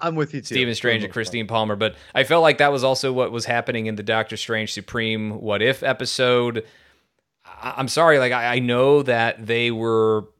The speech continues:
Speaker 2: uh, that they were romantically linked in the first movie, and then, but then they had shifted more to just being friends and, and whatever. But I, I just, I don't think the first movie really put in the work to say that this was a romance that needed to happen, so much so that it is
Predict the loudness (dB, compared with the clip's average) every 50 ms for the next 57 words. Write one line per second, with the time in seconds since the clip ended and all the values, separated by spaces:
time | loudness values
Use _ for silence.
0 | _ _ _ _ -14 -14 -14 -14 -12 -12 -10 -4 -4 -4 -2 -2 -2 2 2 2
1 | 4 4 4 2 2 0 -2 -4 -2 0 2 4 4 4 2 2 0 -2 -6 -14
2 | -20 _ _ _ -8 0 2 4 4 4 2 0 -4 -8 -8 -4 0 0 0 2
3 | 0 -2 -4 0 0 0 0 2 2 2 2 2 2 2 2 2 4 2 4 4
4 | 2 2 0 -2 -4 -4 -4 -4 -2 -2 -2 -2 -2 -2 -4 -4 -4 -4 -4 -4
5 | -8 -6 -4 -2 -2 -4 -4 -8 -10 -8 -10 -10 -10 -12 -12 -12 -12 -14 -4 -2
6 | 0 2 4 2 2 2 0 -2 -4 -4 -4 -4 -4 -6 -6 -8 -12 -20 -20 -20
7 | -20 _ _ _ _ -10 -4 -2 0 4 4 4 4 6 6 6 6 8 6 4
8 | 2 2 0 0 -4 -4 -4 -4 -6 -6 -8 -10 -10 _ _ _ _ _ _ _
9 | _ _ _ -8 0 2 2 2 4 2 2 2 2 -2 -2 0 -2 -2 -2 -2
10 | -4 -4 -2 -2 -2 -4 -4 -4 -4 -2 -2 -2 -4 -4 -8 _ _ -6 -4 -4
11 | -2 -2 -2 -2 -4 -4 -4 0 2 2 2 2 0 -4 -8 -6 -6 -6 -6 -8
12 | -4 -2 -2 -2 -2 -4 -6 -6 -6 -6 -8 -8 -6 -4 0 0 2 2 2 0
13 | 0 -2 -2 -4 -8 -8 -4 -2 -2 0 0 -2 -2 -2 -2 0 -2 -2 -2 -4
14 | -6 -6 -4 -4 -4 -2 -4 -4 -4 -4 -2 0 2 2 2 2 0 0 -2 -4
15 | -2 -2 -2 -4 -4 -6 -10